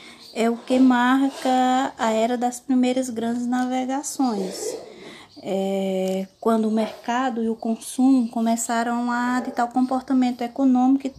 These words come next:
é, econômico e territorial. É.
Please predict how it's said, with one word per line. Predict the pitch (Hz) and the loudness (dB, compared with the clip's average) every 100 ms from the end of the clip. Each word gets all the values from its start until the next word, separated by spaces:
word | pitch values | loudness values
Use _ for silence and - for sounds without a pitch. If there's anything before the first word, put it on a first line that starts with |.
| - _ | -20 _
é, | 233 214 208 202 | -6 -2 0 -2
econômico | - 233 220 233 240 | -2 0 0 -2 -6
e | |
territorial. | - 233 240 247 240 262 - - - - - - - - - - _ _ _ - - _ _ _ - - - | -6 -6 -4 -2 -2 -2 -4 -10 -12 -8 -6 -6 -8 -12 -16 -20 _ _ _ -20 -20 _ _ _ -20 -20 -12
É. | 190 | -10